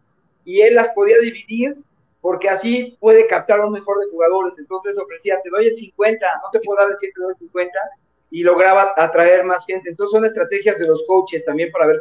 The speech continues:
cómo las manejan. Es muy difícil que les puedan dar el cien por ciento en todas las instituciones. Creo yo que la única escuela que les da el cien por ciento a todos sus becados,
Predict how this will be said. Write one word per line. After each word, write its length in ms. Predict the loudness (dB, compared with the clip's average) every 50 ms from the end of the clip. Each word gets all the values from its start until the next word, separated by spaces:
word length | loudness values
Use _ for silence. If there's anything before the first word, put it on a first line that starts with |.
| -2
cómo 140 | -6 -6 -6 -6
las 80 | -6
manejan. 400 | -6 -8 -8 -8 -8 -8 -10 -12 _ _ _ _ _ -4
Es 140 | -4 0 2
muy 120 | 2 2
difícil 400 | 2 2 0 -2 -4 -4 -4 -4
que 80 | -2 -2
les 160 | -2 -2 -2
puedan 240 | 0 0 0 2 2
dar 100 | 2 2
el 100 | 2 0
cien 160 | -2 -6 -8 -8
por 140 | -8 -8 -6
ciento 220 | -6 -6 -4 -4
en 60 | 0
todas 200 | 2 2 2 2
las 80 | 0 -2
instituciones. 560 | -8 -14 -14 -16 -14 -8 -4 -2 -2 -2 -4 -10 _ _ _ _ _ _ _ _ _ -2
Creo 360 | 2 6 6 8 8 8 6 6
yo 360 | 6 4 4 2 0 -4 -12 _ _ _ _ _
que 120 | -4 -2 2
la 140 | 2 4 4
única 400 | 4 4 4 2 0 0 -2 -2
escuela 340 | -2 0 2 2 4 2 2 0
que 180 | -4 -8 -8 -8
les 260 | -6 -6 -6 -6 -6 -4
da 100 | -2 -2 -2 -2 -4 -8
el 80 | -12 -14
cien 300 | _ -6 -4 -2 -2 -2
por 260 | -2 -2 -2 -2 -4 -6
ciento 480 | -6 -4 -4 -4 -6 -8 -8 -8 -8 -10 _ _ _ _ _ _ _ -4
a 160 | -4 -4 -2 2 4
todos 300 | 4 6 6 6 4 2
sus 100 | 0 -6
becados, 460 | -8 -8 -4 -2 0 4 4 4 2